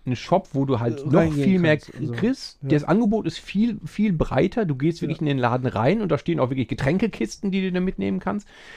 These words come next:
Speaker 1: Und, ähm, die Öffnungszeiten sind noch mal extremer. Also es ist halt
Speaker 2: Ja.
Speaker 1: sehr oft wirklich so dreiundzwanzig Stunden auf.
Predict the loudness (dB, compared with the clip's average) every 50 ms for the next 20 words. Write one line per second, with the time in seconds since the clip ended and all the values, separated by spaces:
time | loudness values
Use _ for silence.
0 | -20 -20 _ _ 4 4 6 6 4 0 -2 -4 -4 -2 0 2 2 2 2 0
1 | -2 -4 _ _ _ _ _ _ _ _ _ _ 0 0 0 2 0 -2 -2 -2
2 | -2 -2 -2 0 0 2 2 2 2 2 2 2 2 2 0 -2 -2 -4 -6 -4
3 | -2 0 0 2 0 -2 -4 -4 -4 -4 -4 -2 0 2 2 2 2 0 0 2
4 | 4 4 4 4 2 0 0 0 0 0 0 0 0 0 0 0 0 0 0 0
5 | 0 0 -2 -2 -4 -6 -4 -2 0 0 0 -2 -4 -4 -6 -6 -6 -8